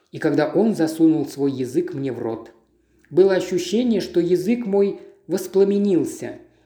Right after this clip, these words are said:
Было одновременно нежно и жёстко. Я впилась когтями в его спину, и он поцеловал меня сильнее. Мы корчились на скамейке, как пары,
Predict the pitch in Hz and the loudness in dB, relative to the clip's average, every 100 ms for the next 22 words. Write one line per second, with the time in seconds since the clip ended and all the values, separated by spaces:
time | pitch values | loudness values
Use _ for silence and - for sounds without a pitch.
0 | _ 135 165 160 143 151 151 143 139 131 | _ 2 4 4 2 -2 -2 -2 -4 -4
1 | 131 139 220 - 175 185 - _ 135 110 | -4 -2 -2 -4 -8 -10 -14 _ -10 -6
2 | 113 107 - - 113 - _ _ _ _ | -4 -6 -10 -16 -16 -20 _ _ _ _
3 | _ _ - 151 160 - 240 233 220 - | _ _ -4 -2 -2 0 2 2 0 -2
4 | 208 - 180 180 180 156 160 156 156 - | -4 0 0 2 2 4 4 4 0 -4
5 | 208 240 240 240 240 180 180 190 180 165 | 0 2 2 2 0 -2 0 0 -2 -8
6 | - 151 143 147 151 143 143 135 143 127 | -6 -6 -4 -4 -4 -6 -8 -8 -8 -6
7 | 120 113 - - - _ _ _ _ _ | -4 -2 -4 -8 -18 _ _ _ _ _
8 | _ _ 151 160 165 196 196 - 156 156 | _ _ 2 2 2 0 0 -2 -2 -2
9 | 151 139 - 151 151 180 165 143 131 147 | -6 -10 -8 -4 0 0 -2 -4 -6 -8
10 | 139 - 180 185 175 127 107 | -10 -10 -8 -4 -2 -2 -4